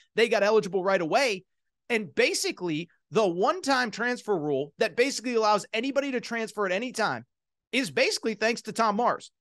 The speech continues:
because Tom Mars basically just looked the N C A A in the eye and said, "Anytime that you try to stop anybody from playing that wants to transfer, you're gonna have to deal with me."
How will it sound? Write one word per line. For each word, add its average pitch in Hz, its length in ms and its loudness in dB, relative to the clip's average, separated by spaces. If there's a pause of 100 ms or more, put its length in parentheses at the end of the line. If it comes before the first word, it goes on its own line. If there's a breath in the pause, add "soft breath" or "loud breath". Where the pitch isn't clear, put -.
because 240 260 0
Tom 320 320 -2
Mars 269 260 2
basically 226 540 -6
just 180 240 0
looked 151 520 -2 (180)
the 233 160 2
N 247 120 0
C 240 220 -2
A 233 140 4
A - 20 2
in 202 80 -2
the 202 120 -2
eye 220 160 0
and 185 140 -4
said, 214 280 -2
"Anytime 240 560 -2
that 180 100 -4
you 208 80 -6
try 247 180 -2
to 233 80 -4
stop 226 360 -2
anybody 233 400 -4
from 262 240 -6
playing 196 580 -2 (240)
that 196 160 0
wants 208 240 0
to 254 100 -10
transfer, 196 640 -2 (260)
you're 196 180 4
gonna 214 120 -2
have 185 200 -2
to 165 80 -16
deal 175 180 2
with 165 160 -2
me." 165 220 -6